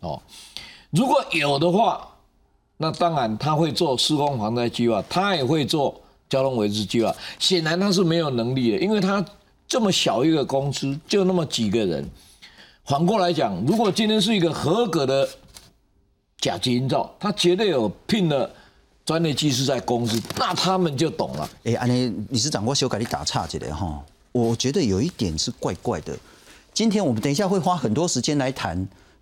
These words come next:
Speaker 2: 到底这个所谓的李义祥该负多大比例的责任啊？哈，那最大的当然就是这一台所谓的那个吊卡车掉到轨道里面去。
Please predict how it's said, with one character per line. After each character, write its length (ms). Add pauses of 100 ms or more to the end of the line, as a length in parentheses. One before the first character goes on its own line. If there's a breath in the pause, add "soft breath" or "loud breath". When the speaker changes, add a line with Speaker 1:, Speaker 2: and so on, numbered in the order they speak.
Speaker 2:
到 240
底 340 (160)
这 140
个 100
所 160
谓 80
的 60
李 120
义 120
祥 180
该 160
负 240 (220)
多 280 (100)
大 180
比 240
例 140
的 120
责 260
任 240
啊？ 80
哈， 160
那 160
最 220
大 160
的 60
当 100
然 80
就 100
是 100
这 180
一 100
台 180
所 140
谓 40
的 120
那 100
个 100
吊 220
卡 160
车 260 (240 loud breath)
掉 160
到 160
轨 220
道 200
里 80
面 220
去。 280